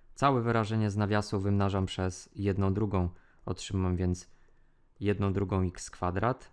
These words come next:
minus trzy x, tak? Jedna druga razy minus sześć to jest minus trzy, dopisuję x, plus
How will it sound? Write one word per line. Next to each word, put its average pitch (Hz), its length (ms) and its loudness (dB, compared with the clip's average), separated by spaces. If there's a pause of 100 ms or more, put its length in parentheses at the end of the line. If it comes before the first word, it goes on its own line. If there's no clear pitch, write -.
(140)
minus 110 580 2
trzy - 240 -8
x, 104 440 -8
tak? 107 300 -6
Jedna 101 240 2
druga 101 260 0
razy 98 380 2 (240)
minus 107 400 4
sześć - 400 -4
to 98 120 -4
jest 92 160 -2
minus 101 380 2
trzy, 139 280 -4
dopisuję 98 500 -2
x, 147 400 -8 (460)
plus 123 440 -2